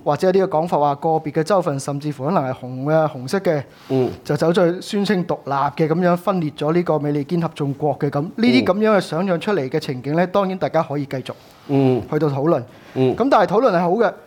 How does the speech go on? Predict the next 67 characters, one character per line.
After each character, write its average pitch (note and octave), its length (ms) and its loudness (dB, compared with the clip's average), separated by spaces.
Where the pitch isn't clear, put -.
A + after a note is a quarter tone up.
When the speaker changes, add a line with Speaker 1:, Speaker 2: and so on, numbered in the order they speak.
Speaker 1:
但 D#3 120 -8
係 - 40 -6
討 G#3 100 2
論 C4 80 2
完 D3+ 140 0
之 B3 100 0
後 A#3 60 6
呢， B3 80 4
大 E3+ 100 0
家 G3+ 80 2
都 A#3+ 60 4
知 B3 220 -6
道 G3 140 4
啦， F#3 160 4
即 B3+ 100 -4
係 F#3 200 0
都 C4 120 0
唔 D#3 100 -4
會 F3 160 2
去 E3 180 -2
到 F3+ 140 2
一 - 20 0
個 F#3 80 0
極 E3+ 240 -6
點 D3 220 -4
呢， F#3+ 160 2
係 D3+ 120 -2
會 D#3 100 2
令 D3+ 260 0
到 D#3 100 2
成 B2 300 -6
個 C#3+ 120 -4
美 D3 140 0
國 C#3+ 140 0
呢 D#3 100 4
係， C#3 340 -4
係 C3+ 200 -8
分 E3+ 240 -2
裂 C3+ 160 -4
嘅。 A#2+ 120 -8
Speaker 2:
嗯。 C3+ 300 4
Speaker 1:
咁 F#3 180 2
呢 A3+ 80 6
個 G3 100 4
大 D#3 160 0
家 G3 140 2
似 D#3+ 200 -6
乎 C3+ 200 -10
去 D#3 80 -4
到 D#3 80 -2
而 B2 240 -8
家 E3+ 160 4
我 D3 200 -2
睇 C#3+ 160 -8
嘅 E3 160 -2
最 D3+ 260 -4
極 C#3 120 -10
端 F3 160 2
嘅 D3+ 240 0
一 - 20 -2
啲 D#3 160 0
嘅 - 0 -
論 B2+ 240 -4
述 C3+ 140 -6
都 D#3 160 -2
好 C3 180 -4
啦， D#3 180 4